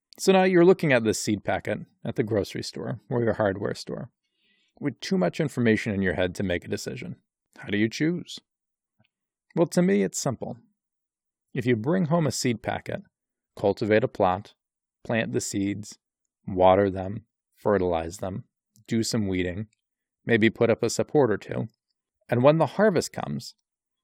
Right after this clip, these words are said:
you have a conventional hybrid cucumber that tastes like something you bought at the store, then it's not worth it. If you're really going to get your money's worth,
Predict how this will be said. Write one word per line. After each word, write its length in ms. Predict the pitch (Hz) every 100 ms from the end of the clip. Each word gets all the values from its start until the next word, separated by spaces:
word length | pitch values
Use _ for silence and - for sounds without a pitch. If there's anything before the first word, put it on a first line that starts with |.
| _ -
you 100 | 123
have 100 | 104
a 60 |
conventional 720 | - 104 95 117 - 131 120
hybrid 480 | - 107 110 117 107
cucumber 640 | - 135 - 95 87 104 113 -
that 200 | 113 104
tastes 280 | 123 123 -
like 160 | 113
something 300 | - 113 120
you 100 | 110
bought 240 | 98 107 110
at 80 |
the 100 | 123
store, 400 | 117 - 110 131 - _ _ _ _ _ _ _ _
then 140 | 117
it's 180 | 110 -
not 220 | 101 98
worth 220 | 92 85 -
it. 160 | - _ _ _ _ _ _ _ _ _ _ _
If 140 | 147 113
you're 140 | 135
really 340 | 131 175 233 131
going 240 | 101 92
to 60 | 90
get 260 | 92 -
your 80 | 92
money's 320 | 85 80 85
worth, 240 | - -